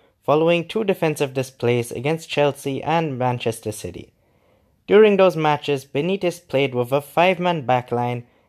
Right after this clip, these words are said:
and Newcastle retreated into a solid defensive unit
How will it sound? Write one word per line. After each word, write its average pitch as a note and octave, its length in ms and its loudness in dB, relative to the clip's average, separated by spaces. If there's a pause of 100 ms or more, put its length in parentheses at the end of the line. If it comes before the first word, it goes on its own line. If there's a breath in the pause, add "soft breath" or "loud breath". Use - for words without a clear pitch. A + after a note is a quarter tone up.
and F#3+ 200 -2
Newcastle D3+ 680 2
retreated D#3 640 -2
into D#3+ 320 -6
a F3 80 2
solid F3 460 2
defensive D#3+ 480 -4
unit A2+ 440 -4